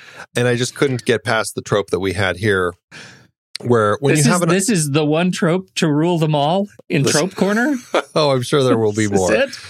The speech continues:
Speaker 1: There are always more tropes.
Speaker 2: <laughs>
Speaker 1: Uh, this is the trope when you have an undercover person, there has to be that one person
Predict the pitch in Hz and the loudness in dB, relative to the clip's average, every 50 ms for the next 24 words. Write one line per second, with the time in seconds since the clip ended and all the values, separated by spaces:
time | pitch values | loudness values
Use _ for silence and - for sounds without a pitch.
0 | - - - - _ - 120 120 120 117 110 110 117 117 117 117 117 117 117 113 | -20 -20 -20 -18 _ 0 2 2 4 2 2 2 0 0 2 2 2 2 2 0
1 | 104 98 98 98 95 95 - - 95 85 85 87 - - - - 605 539 - - | -2 0 0 0 0 0 0 -2 -2 -2 -2 -2 -4 -4 -6 -6 -8 -10 -12 -6
2 | - - 381 381 - - - 370 - _ - - - - - 123 110 107 113 104 | -4 -2 -2 -2 -4 -6 -8 -8 -6 _ -8 -8 -6 -4 -2 0 2 2 2 0
3 | 101 113 107 110 113 127 143 - - 165 147 131 - 147 131 - - 135 123 113 | -2 -4 -4 -2 0 0 0 0 0 0 -2 0 -2 -4 -4 -2 0 0 2 2
4 | 113 107 - - 120 113 110 110 110 110 107 104 127 131 123 131 127 120 117 117 | 0 -2 -2 -2 0 0 0 0 0 0 0 0 0 0 0 0 0 0 0 -2
5 | 110 - 127 113 101 107 98 - - 104 98 95 - - 95 92 92 92 - - | -2 -2 0 0 0 0 0 0 0 0 0 0 -2 -2 -4 -4 -4 -6 -10 -4
6 | 104 110 110 110 107 - - - 143 139 139 - - 139 135 127 123 117 123 123 | -2 0 0 0 0 -2 -4 -2 -2 -2 -2 -2 -2 0 0 0 0 -2 -2 -2
7 | 123 113 123 120 120 95 92 107 107 117 127 135 143 139 - - 175 175 156 - | -2 0 0 0 0 -2 -2 -2 0 0 0 0 -2 -4 -4 -2 -2 -2 -2 -2
8 | - 117 98 87 85 92 | -4 -4 -6 -6 -8 -14